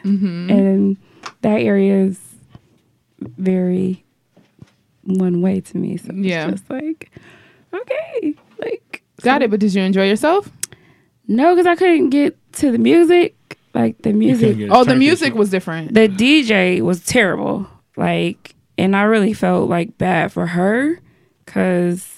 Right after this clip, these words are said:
Speaker 3: She wanted some good vibes.
Speaker 2: Yeah, it was like, "What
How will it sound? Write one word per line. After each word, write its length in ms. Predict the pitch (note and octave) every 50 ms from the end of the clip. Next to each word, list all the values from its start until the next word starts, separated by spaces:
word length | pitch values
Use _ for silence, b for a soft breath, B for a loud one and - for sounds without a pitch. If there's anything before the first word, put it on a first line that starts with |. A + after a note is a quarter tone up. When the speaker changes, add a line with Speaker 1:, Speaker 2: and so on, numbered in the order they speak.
| - -
Speaker 3:
She 220 | - - - A2
wanted 340 | G#2+ G#2 - G3 F#2+ F#2 F#2 -
some 180 | - G2+ F#2+
good 260 | F#2+ G2+ F#2+ F#2 F#2
vibes. 260 | F#2+ F#2+ F#2+ F#2 F2+ F2+
Speaker 2:
Yeah, 720 | - A3+ B3 D4 F#4 G#4 G#4 F4 A#3+ A3 G#3+ G#3 G3 F#3 G#3 - -
it 120 | - C4+
was 220 | B3 B3 C4+ B3+ A#3
like, 320 | A#3 A3+ G#3+ G#3 G#3 G#3 G3+ -
"What 280 | G#3+ G3+ A3+ C#4 F4+